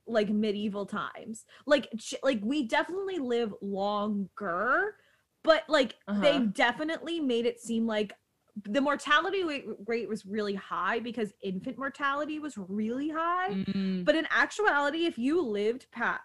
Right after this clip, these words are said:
Speaker 1: like, if you lived past fifteen, you probably would make it to fifty or sixty. Easy.
Speaker 2: Oh.
Speaker 1: It's, like, a very common misconception that people died really young all the
Speaker 2: Mm.
Speaker 1: time.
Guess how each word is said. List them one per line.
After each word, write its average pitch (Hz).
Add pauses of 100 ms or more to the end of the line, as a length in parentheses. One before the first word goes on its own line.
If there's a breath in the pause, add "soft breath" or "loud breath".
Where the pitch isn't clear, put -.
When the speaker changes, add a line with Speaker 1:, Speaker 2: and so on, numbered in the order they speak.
(140)
Speaker 1:
like, 220
if 208
you 311
lived 226
past 247
fifteen, 214 (220)
you 262
probably 254
would 262
make 220
it 226
to 214
fifty 185
or 165
sixty. -
Easy. 202 (1160)
Speaker 2:
Oh. 226
Speaker 1:
It's, 285
like, 285
a 277
very 226
common 214
misconception 196
that 220
people 208
died 170 (140)
really 180
young 156
all 175
the 190
Speaker 2:
Mm. 180
Speaker 1:
time. 131